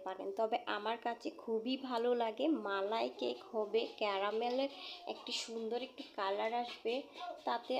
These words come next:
আমার কাছে অনেক বেশি ভালো লাগে। এখন আমি এক চিমটি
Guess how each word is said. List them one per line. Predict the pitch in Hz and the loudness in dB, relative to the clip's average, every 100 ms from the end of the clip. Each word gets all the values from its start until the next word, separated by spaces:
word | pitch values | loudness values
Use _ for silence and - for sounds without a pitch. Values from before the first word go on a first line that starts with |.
| - | 0
আমার | 233 233 | 0 0
কাছে | 226 220 - - 240 | -2 -2 -4 0 0
অনেক | 226 220 220 | 2 0 -2
বেশি | 214 208 - | -2 -6 -6
ভালো | 190 185 180 | -8 -6 -6
লাগে। | 180 - - - _ _ _ _ _ _ _ _ _ | -8 -10 -14 -14 _ _ _ _ _ _ _ _ _
এখন | - 285 285 | 8 12 12
আমি | 311 285 277 233 | 12 12 12 12
এক | 233 - | 12 6
চিমটি | 294 285 285 | 6 8 8